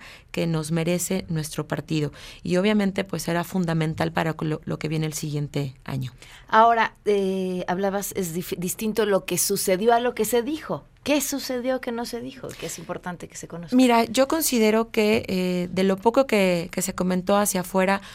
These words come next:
Speaker 1: fue el recibimiento que se le dio a Ricardo Anaya, donde
Speaker 2: Ajá.
Speaker 1: todos aplaudieron, se pusieron de pie.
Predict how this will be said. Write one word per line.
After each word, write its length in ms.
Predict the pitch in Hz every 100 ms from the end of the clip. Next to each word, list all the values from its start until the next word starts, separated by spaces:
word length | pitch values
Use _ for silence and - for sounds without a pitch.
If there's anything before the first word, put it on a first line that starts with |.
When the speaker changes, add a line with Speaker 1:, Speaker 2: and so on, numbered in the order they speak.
| -
Speaker 1:
fue 200 | - 233
el 40 | 233
recibimiento 680 | 240 226 196 196 196 190 -
que 80 | 185
se 120 | 185
le 140 | 175
dio 160 | 180 185
a 60 |
Ricardo 380 | 180 175 180 175
Anaya, 320 | 180 180 180
donde 160 | 180 170
Speaker 2:
Ajá. 100 | -
Speaker 1:
todos 260 | 175 170 165
aplaudieron, 720 | 165 160 170 202 202 196 185
se 120 | -
pusieron 420 | 170 - 165 165
de 80 | 160
pie. 320 | 165 185 175